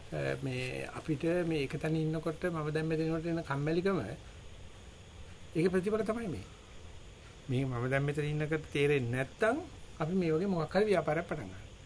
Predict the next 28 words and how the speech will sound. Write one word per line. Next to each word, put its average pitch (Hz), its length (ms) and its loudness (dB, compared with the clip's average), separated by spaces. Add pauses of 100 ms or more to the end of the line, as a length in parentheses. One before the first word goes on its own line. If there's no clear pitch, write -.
(260)
කොයි 131 220 2
ව්‍යාපාරෙත් 196 520 4
එකයි. - 180 -4 (600)
<clears throat> - 640 -8
ඒක 135 140 0
මේ 120 240 -2 (360)
<clears throat> 135 340 6
සංඝයා 127 400 4 (420)
ඡන්ද 120 260 -6
කරන්න 113 280 -4
ගියත්, 107 300 0 (380)
ඊයෝ 143 240 6
කරන්න 143 260 6
ගියත් 139 220 0
එකම 165 260 4
දේ 160 220 6
තියෙන්නේ. 113 420 -2 (320)
ඉතින් 160 200 -2
අපිට 127 280 2
ඒකට 185 420 4
දන්න 175 280 2
තියෙන 208 180 0
අපිත් 180 320 0
එකේ 196 160 2
නිදහස් 175 440 2
නෑ. 170 160 0
මොකද 180 240 2
අපිත් 170 280 2